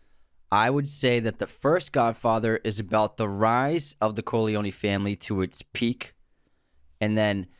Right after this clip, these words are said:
Godfather Part Two is the fall of the Corleone family into disarray. Because the first Godfather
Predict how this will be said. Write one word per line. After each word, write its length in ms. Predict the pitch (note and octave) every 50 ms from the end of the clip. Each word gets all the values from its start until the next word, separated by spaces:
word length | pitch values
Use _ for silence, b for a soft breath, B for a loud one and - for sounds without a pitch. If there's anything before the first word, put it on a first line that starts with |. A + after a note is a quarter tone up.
| b b b _
Godfather 380 | - G#2 G#2 G#2+ - G#2+ G2+ G#2+
Part 240 | - - G#2 - -
Two 320 | - A#2 A2 G#2 G#2 - - -
is 300 | G2+ G#2 G2+ F2 - - - - - -
the 140 | A2 F#2+
fall 640 | - - - - - A#2+ A#2 A#2 A#2 A2 G#2+ G#2 - G2+
of 140 | G2+ G2
the 60 | F#2+ -
Corleone 500 | - - G2+ F#2+ F#2+ F#2+ F#2 F2+ F2+ E2+
family 540 | - - G2+ F#2 F2+ F2+ - - - - _ -
into 300 | - G2 F#2 - - G2
disarray. 640 | F2+ F#2+ - - - F#2 F2+ F#2 F2+ F2 F2+ - b b b b b b b b b -
Because 560 | A2 A2 - - B2+ A#2 A2 G#2+ G2 - -
the 120 | - G2
first 400 | - - - D3+ F3+ F#3 - -
Godfather 600 | - C3+ C3 C3+ - - C3+ C3 B2 A#2 - -